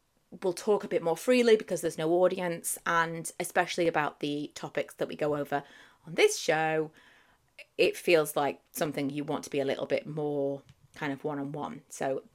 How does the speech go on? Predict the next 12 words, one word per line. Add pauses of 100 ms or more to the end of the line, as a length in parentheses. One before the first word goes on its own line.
(260)
that
is
where
I
will
be
available (220)
for (220)
chat. (460)
So
today's (100)
episode,